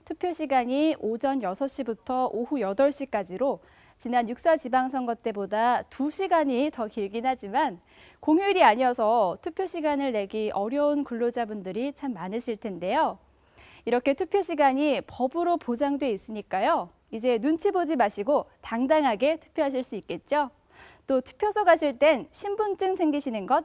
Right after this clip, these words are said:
잊지 마시고요. 사전투표 기간에는 재보궐선거가 실시되는 지역 어디에서나 투표가 가능했지만요.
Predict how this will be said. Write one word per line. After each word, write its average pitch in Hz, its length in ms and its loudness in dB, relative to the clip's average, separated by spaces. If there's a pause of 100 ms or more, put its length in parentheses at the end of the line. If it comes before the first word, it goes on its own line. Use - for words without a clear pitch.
(100)
잊지 202 200 -10
마시고요. 175 560 -6 (1000)
사전투표 381 480 2
기간에는 302 720 4
재보궐선거가 294 880 2
실시되는 247 680 -2
지역 220 400 -2
어디에서나 269 680 0
투표가 330 420 -2
가능했지만요. 220 960 -4